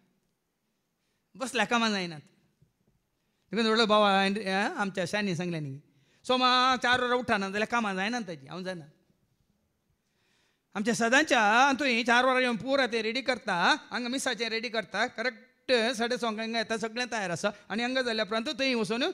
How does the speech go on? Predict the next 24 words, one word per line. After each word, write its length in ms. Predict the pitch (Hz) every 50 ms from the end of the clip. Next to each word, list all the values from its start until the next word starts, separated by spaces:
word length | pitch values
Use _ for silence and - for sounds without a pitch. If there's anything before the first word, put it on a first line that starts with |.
| - - _ -
उपरांत 400 | - 247 240 233 190 240 226 220 226
नश्त्याक, 520 | 233 247 254 233 - - 202 190 185 185
उपरांत 360 | 220 226 202 233 214 202 196
दनपारचें 560 | 185 214 226 220 208 226 220 185 202 180 196 196
जेवण 200 | 202 214 214 208
आनी 140 | 208 208
कितें 240 | 208 - 247 220 226
करूंक 220 | 190 214 208 202 214
आसा, 220 | 202 190 - 214
सगळें 280 | 196 202 220 226 226 214
तयार 180 | 190 165 139
आसता. 280 | 131 131 - - _ _ _ _ _ _ _ _ _ _ _ _ _ _ _ _ _ _ _ _ _ _ _ _ -
कितें 180 | 196 180 196 190
तयार 200 | 190 190 185 175
करूंक 340 | 151 - 190 185 175 160 151
आसा, 200 | 143 131 - - _ _ _ _ _ _ _ _ _ -
उठ. 280 | 220 311 359 339 - 370 320 220 - - - - - _ _ _ _ _ _ _ _ _ _ _ _ _ _ _ _ _ -
साबार 240 | - 156 165 190 202
जाणां 260 | 190 214 208 202 196
येदोळे 380 | 196 196 208 202 208 196 185 185
आनी 180 | 175 180 190 190
की 100 | 196 208
उठोंक 280 | 202 - 185 165 156
नात. 160 | 143 135 131